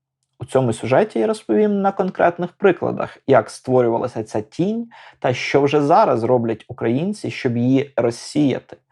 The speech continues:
Адже щоб змінити цю ситуацію, необхідні колосальні зусилля українських культурних інституцій та академічної спільноти.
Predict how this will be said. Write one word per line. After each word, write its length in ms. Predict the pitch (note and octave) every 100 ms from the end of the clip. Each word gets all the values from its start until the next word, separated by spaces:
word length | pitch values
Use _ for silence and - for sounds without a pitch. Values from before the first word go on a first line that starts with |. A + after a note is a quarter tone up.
| - - - -
Адже 280 | A#2 A#2+ A#2
щоб 320 | - C#3 B2
змінити 460 | B2 D#3+ G#3 C#3+ A2+
цю 120 | A#2
ситуацію, 640 | C#3 C#3+ A#3+ B3+ - A3
необхідні 600 | G3+ G3 - G#3+ F#3+ G3
колосальні 840 | - F#3 F3 D3 - E3+ E3 D3 C#3
зусилля 580 | B2+ C3 C#3+ C#3 B2
українських 680 | A#2+ A#2+ A#2+ B2 B2 - A#2+
культурних 540 | - A#2 - A#2+ A#2 B2
інституцій 720 | A#2+ - A#2 G3 G3 - G3
та 220 | - D#3+
академічної 720 | D#3+ D3 D3+ C#3+ C3+ C#3 C3+
спільноти. 680 | C3+ - D3 D3+ C3 -